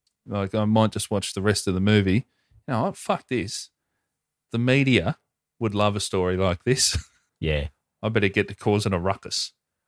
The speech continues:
Speaker 2: I think he's, I think he's premeditated it to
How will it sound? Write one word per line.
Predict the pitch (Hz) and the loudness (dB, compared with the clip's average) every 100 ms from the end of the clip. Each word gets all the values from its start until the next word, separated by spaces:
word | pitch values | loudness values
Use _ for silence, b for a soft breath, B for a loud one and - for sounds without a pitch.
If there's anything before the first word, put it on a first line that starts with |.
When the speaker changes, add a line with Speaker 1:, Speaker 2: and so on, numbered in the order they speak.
| _ - | _ -6
Speaker 2:
I | 139 | -4
think | 156 127 | -4 -2
he's, | 92 80 - - | -2 -4 -6 -6
I | |
think | 127 185 | -4 -2
he's | 104 | -2
premeditated | - 107 95 95 107 - 101 85 82 | 2 4 6 6 4 4 4 4 0
it | 85 _ _ _ | -4 _ _ _
to | - | -6